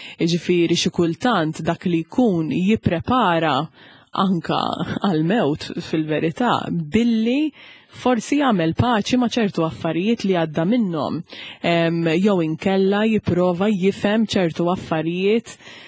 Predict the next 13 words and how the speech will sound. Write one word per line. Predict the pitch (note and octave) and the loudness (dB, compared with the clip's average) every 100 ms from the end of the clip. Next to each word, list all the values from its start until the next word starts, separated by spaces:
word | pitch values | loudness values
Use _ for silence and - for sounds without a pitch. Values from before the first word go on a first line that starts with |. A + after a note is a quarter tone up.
| - | -18
eh, | - - - E3+ A#2 G#2+ G2+ | -6 -4 -2 -2 -4 -6 -4
li | G3+ A3+ | 0 0
qabel | - F3 G3 A3 | 2 2 0 0
qatt | E3+ - | -4 -2
ma | F3 D#3 | -2 -2
fem, | - E4+ E3 - E3 | 0 2 0 -2 -8
jew | - F3 F3 E3+ | -4 0 2 2
jagħmel | F3+ F#3+ F3+ F#3 F#3 F#3+ | 2 2 2 2 2 2
links | G#3+ C#4+ D#3+ - - - | 2 2 0 -2 -8 -4
bej | E3 E3+ E3+ | 0 2 2
ħaġa | E3+ E3 E3 F3 | 2 2 2 2
u | G#3+ | 0
oħra. | E3 D#3+ C#3 | 0 -2 -4